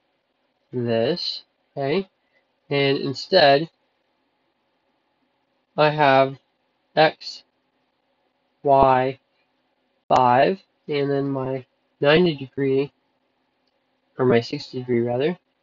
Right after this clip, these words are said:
is right here. And my thirty degree is right here. Okay? So it doesn't look exactly the same as this one, right? Okay, well then I can rewrite, um,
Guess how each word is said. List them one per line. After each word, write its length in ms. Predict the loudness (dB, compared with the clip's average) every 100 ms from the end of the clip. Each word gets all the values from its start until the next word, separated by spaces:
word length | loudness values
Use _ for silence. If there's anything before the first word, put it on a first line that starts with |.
| _ -8
is 160 | -2
right 200 | -2 -2
here. 340 | 0 2 2 0 _ _ _ _ _ _ _ _ _ -6
And 100 | -6
my 80 | -6
thirty 420 | -2 2 2 0
degree 440 | 0 0 0 -2 _ _ _ _ -2
is 240 | 0 2
right 260 | 2 2 0
here. 320 | 0 -2 -2 _ _ _ _ _ _ _ _ -6
Okay? 280 | 0 0 -2 _ _ _ _ _ _ _ _ _ -20 _ _ _ _
So 100 | 0
it 80 | 2
doesn't 220 | 6 6
look 180 | 6 4
exactly 540 | 2 6 6 6 0
the 80 | 0
same 280 | 0 2 2
as 120 | 2
this 200 | 0 -2
one, 120 | -6
right? 280 | 0 2 2 _ _ _ _ _ _ 0
Okay, 240 | 4 4
well 200 | 4 2
then 140 | 4 4
I 120 | 4
can 180 | 2 0
rewrite, 720 | 2 4 6 6 4 -2 -14 _ _ -2
um, 380 | 2 4 2